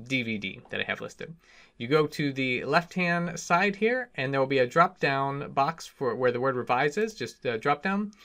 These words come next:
And then when you click that, you will see, uh, a, an, um, a selection for end item. So that's the button you wanna push.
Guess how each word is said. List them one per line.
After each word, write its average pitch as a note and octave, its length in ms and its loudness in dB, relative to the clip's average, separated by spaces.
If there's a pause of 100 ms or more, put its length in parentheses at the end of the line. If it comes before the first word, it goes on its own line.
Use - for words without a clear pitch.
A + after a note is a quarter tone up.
(300)
And B2 180 0
then C3+ 140 2
when C#3 80 -2
you C3+ 60 -4
click G#3+ 220 2
that, F3 280 4 (400)
you C3+ 220 0
will C#3 160 0
see, C3+ 500 -2
uh, A#2+ 340 2
a, A#2+ 420 -2
an, B2+ 180 -4 (240)
um, G#2 520 0
a A2+ 80 -4
selection C#3 460 -2
for A#2 720 2
end C#3 220 0
item. G#3 400 2 (400)
So A2+ 200 2
that's A#2+ 260 2
the A2 560 2
button C#3+ 200 0
you D#3 60 -2
wanna D3 100 -2
push. C4 240 -2